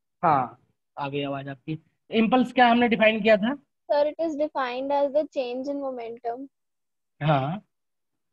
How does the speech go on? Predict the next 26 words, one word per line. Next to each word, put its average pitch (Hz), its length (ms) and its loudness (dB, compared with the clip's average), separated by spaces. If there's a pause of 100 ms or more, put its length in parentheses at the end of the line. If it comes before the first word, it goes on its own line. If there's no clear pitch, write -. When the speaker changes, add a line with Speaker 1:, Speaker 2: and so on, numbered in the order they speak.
(480)
Speaker 1:
defined 175 380 2
as 185 180 2
change 190 180 4
in 185 100 2
momentum। 165 500 2 (1000)
Speaker 2:
यस, 247 140 -10
sir। 247 440 -20 (760)
Speaker 1:
Okay, 147 320 -4 (200)
Condition 196 380 2
क्या 226 140 6
थी 208 180 0
इसकी? 214 240 -6 (2750)
Speaker 2:
सर, 269 120 -10
वो 254 140 -10
याद 240 340 -10 (200)
नहीं 262 100 -12
है। 262 200 -14 (640)
Speaker 1:
ओके, 151 360 -4
तो 196 140 -2
हमने 240 220 4
क्या 254 160 4
देखा 226 280 2
था 220 200 4 (460)
इस 214 140 0
situation 196 440 -2
में 208 220 0